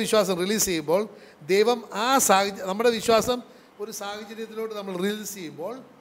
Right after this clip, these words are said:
ദൈവം നമ്മൾ, you must partner with God. ഹലോ, നേരത്തെ നമ്മൾ കേട്ടല്ലോ, മനുഷ്യന് അസാധ്യമാണ്, പക്ഷെ ദൈവത്തിന് സാധ്യമാണ്. മനുഷ്യനുമായിട്ട് ഞാൻ പാർട്ണർ ചെയ്യുമ്പോൾ എനിക്ക് അസാധ്യമാണ്, മനുഷ്യനും മനുഷ്യനും അസാധ്യമാണ്. പക്ഷേ മനുഷ്യനും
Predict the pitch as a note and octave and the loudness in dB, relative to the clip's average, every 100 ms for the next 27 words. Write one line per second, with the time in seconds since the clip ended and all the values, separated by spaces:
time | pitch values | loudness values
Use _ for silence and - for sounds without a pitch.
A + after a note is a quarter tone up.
0 | _ _ _ E3 G3 A3+ A3 G3+ A3 G#3+ | _ _ _ -4 -2 0 -2 -4 -8 -6
1 | A#3 A#3 - G#3+ - C4 A#3 D#3 C#3+ A#2+ | -4 -2 2 0 0 -8 -8 -2 -4 -4
2 | - - _ - G#3+ C#3 - - - F3+ | -14 -20 _ -8 -6 -6 -14 -20 -10 -4
3 | G3+ G3+ G#3 G3+ G3 F#3 E3+ B2+ - - | -2 -2 -2 -2 -4 -4 -4 -6 -14 -20
4 | - - D#3 F3 G3+ A#3+ G#3+ G#3 G3 F#3+ | -20 -12 -4 -4 -2 0 0 0 -2 -4
5 | E3+ B2+ - _ - D3+ E3 F3 F3+ F#3 | -8 -10 -16 _ -20 -14 -6 -6 -6 -8
6 | D#3+ D#3 D3 B2+ - _ - _ D#3+ F3+ | -8 -8 -8 -12 -16 _ -20 _ -6 -4
7 | A3 C4 B3+ B3 A3+ A3 G3 F3+ F#3+ A3 | -2 -2 0 0 0 -2 0 -2 0 -2
8 | A3 G3+ F3+ F#3+ B3+ D4+ A3 - - _ | -4 -4 -2 2 4 2 -4 -14 -20 _
9 | _ _ _ - F3+ F#3+ F#3+ E3 F3 F3 | _ _ _ -12 -10 -6 -4 -2 -2 -2
10 | E3+ D3 C3+ E3+ F3 G#3+ G#3 F#3 D#3 G#3+ | -4 -6 -6 -6 -6 -4 -4 -6 -6 -8
11 | A#3 D3 E3 D3 B2+ A2 - - - D#3+ | -8 -6 -6 -6 -10 -12 -20 -20 -12 -6
12 | G3+ F3 F3+ G#3 - B3+ | -4 -2 -2 0 0 0